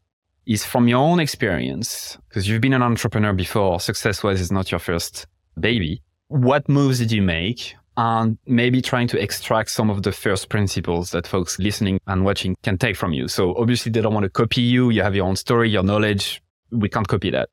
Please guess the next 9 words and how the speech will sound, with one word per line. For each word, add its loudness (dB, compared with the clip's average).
But -4
maybe 4
the 2
principles 2
behind 0
it -6
would -2
work. 0
Okay. -2